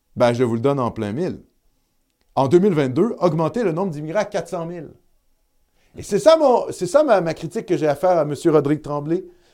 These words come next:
Monsieur Rodrigue Tremblay pense que ça sera une catastrophe si le gouvernement Trudeau appliquait le plan de la Century Initiative.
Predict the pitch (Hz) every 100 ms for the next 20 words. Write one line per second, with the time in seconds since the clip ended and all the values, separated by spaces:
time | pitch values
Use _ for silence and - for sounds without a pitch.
0 | - 175 254 233 311 - 208 233 330 349
1 | 277 311 - 190 185 - 233 190 180 175
2 | 175 302 302 - - 392 349 226 214 214
3 | 196 226 269 185 185 262 302 208 - 269
4 | 220 - 233 247 190 151 165 165 170 190
5 | 160 156 - 196